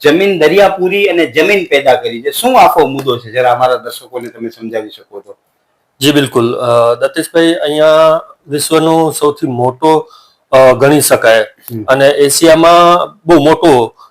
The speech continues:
Speaker 2: જે કહેવાય છે અદાણી પોર્ટ,
Speaker 1: ઓકે.
Speaker 2: એ અદા-,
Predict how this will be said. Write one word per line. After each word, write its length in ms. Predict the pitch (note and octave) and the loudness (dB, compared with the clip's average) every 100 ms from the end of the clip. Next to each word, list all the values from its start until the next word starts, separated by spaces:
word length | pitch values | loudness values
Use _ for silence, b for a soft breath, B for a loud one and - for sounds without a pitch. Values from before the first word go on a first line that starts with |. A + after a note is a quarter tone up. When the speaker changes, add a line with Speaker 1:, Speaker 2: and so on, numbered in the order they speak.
| _ | _
Speaker 2:
જે 240 | A#2 C3+ B2+ | -4 0 0
કહેવાય 380 | C3 C#3+ C#3+ C3+ | 2 4 4 2
છે 280 | C#3+ C#3+ | 2 2
અદાણી 440 | D3 C3+ C3+ C#3 B2+ | 2 0 2 0 0
પોર્ટ, 540 | C#3 B2+ A2+ - _ | 2 2 2 -4 _
Speaker 1:
ઓકે. 240 | G2 - E3+ | -20 -6 0
Speaker 2:
એ 40 | |
અદા-, 380 | A#2+ D3+ E3+ | 2 4 2